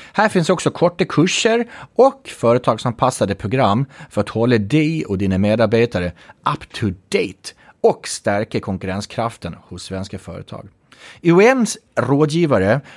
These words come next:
du, de har koll på vad arbetsmarknaden och kompetensbrist och kan stötta dig med den utbildningsresa som just du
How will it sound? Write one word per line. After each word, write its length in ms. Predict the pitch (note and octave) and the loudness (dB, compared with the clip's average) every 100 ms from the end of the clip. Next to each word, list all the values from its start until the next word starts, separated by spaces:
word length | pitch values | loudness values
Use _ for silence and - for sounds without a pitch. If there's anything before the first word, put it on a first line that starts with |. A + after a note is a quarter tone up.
| - | -10
du, 120 | - | -2
de 160 | B2+ F3 | 2 2
har 60 | F3 | 0
koll 380 | - D#3 D#3 | 0 0 0
på 180 | D3 A2+ | -2 -2
vad 180 | G2+ G#2+ | 0 2
arbetsmarknaden 640 | B2+ C#3+ C3+ C3 C3+ G2+ | 2 -2 0 0 0 -4
och 60 | F2 | -4
kompetensbrist 840 | G2+ F#2+ - D#3 E3 A3 A3+ - - | -4 -4 -4 -4 -4 -6 -6 -8 -18
och 300 | - - A#2 | -20 -12 -2
kan 140 | C3 | -2
stötta 460 | - - C3+ - D3 | 0 0 0 0 -4
dig 520 | A#2 E3+ A#2 D#3 F#3 - - | 0 2 4 2 0 -6 -10
med 160 | A2+ G#2 | -4 -2
den 380 | G2+ F3+ F#3 | 2 2 4
utbildningsresa 840 | B2+ B2+ - C#3 B2+ C#3 C#3+ C#3+ G2+ | 2 0 -2 -4 -2 0 0 0 -4
som 180 | - G#2+ | -2 0
just 280 | B2+ C3 - | 0 -2 -4
du 500 | A2+ C3 C4+ E3 A3+ | -4 2 2 2 0